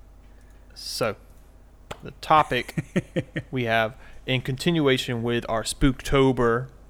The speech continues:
Speaker 1: uh, bit of programming we're doing this month of October, uh, we,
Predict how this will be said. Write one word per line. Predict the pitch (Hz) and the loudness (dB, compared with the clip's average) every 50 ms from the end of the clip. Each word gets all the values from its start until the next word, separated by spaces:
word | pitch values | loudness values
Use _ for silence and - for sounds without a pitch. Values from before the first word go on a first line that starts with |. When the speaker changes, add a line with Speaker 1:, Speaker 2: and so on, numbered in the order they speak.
| - - - | -16 -10 -8
Speaker 1:
uh, | 104 107 104 101 - - - - - - - - - | -6 -6 -6 -6 -8 -12 -16 -20 -20 -20 -18 -8 -6
bit | 139 123 | -4 -4
of | 113 110 - - - | -4 -6 -12 -14 -6
programming | - - 151 139 139 143 147 135 135 135 131 123 | -2 0 0 0 2 2 2 4 2 2 0 -2
we're | 123 127 | -4 -4
doing | 120 127 127 123 120 120 | -2 -2 -2 -2 -2 -4
this | 117 117 113 - | -6 -8 -8 -6
month | - 120 120 120 | -4 -4 -4 -4
of | 127 117 | -4 -2
October, | 117 113 113 - - - 127 131 151 170 165 - - - - - - - - - | -2 -2 -2 -4 -2 -2 0 0 0 -2 -4 -8 -14 -20 -20 -20 -20 -20 -16 -6
uh, | - 110 113 110 110 110 | -2 0 2 2 2 0
we, | 107 110 117 117 123 123 123 127 127 127 131 131 | -2 -2 -2 0 0 0 0 0 -2 -2 -4 -6